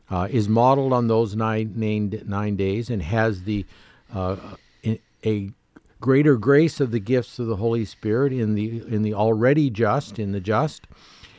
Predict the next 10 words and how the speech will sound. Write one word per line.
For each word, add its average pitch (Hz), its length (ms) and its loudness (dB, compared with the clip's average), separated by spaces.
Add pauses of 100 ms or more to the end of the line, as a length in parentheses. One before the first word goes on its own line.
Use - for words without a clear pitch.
(180)
And 104 240 -2
so 107 340 2
each 113 320 -6
day 107 240 4
dedicated 104 760 -2
to 104 300 -2
one 104 320 0
of 101 80 -2
the 98 80 -4
gifts. 110 500 -2